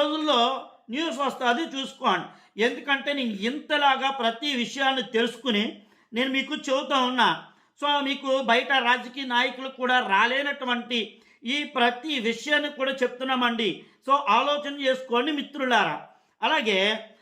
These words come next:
ఆ, "సార్, నేను డిఎస్సి aspirant ని సార్, నాకు మీ యొక్క గ్రూపులో జాయిన్ అవ్వాలి సార్. So, will be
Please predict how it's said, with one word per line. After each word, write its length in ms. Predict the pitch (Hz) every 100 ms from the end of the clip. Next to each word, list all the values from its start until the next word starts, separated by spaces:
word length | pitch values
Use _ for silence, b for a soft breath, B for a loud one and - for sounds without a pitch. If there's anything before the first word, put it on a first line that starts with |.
| b
ఆ, 280 | 208 233 233 -
"సార్, 320 | 254 269 220
నేను 240 | 240 220
డిఎస్సి 420 | 202 226 269 -
aspirant 800 | 277 214 240 240 - 269 269 247
ని 80 | 240
సార్, 320 | - 233 226 226 B B B
నాకు 580 | 208 254 247 262 277 285
మీ 100 | 254
యొక్క 200 | 254 262
గ్రూపులో 640 | 269 190 214 277 294 285 285
జాయిన్ 400 | 190 202 240 262
అవ్వాలి 360 | 233 226 240 233
సార్. 300 | 233 214 208 - b b b -
So, 280 | 262 269 247
will 180 | 262 247
be 100 | 269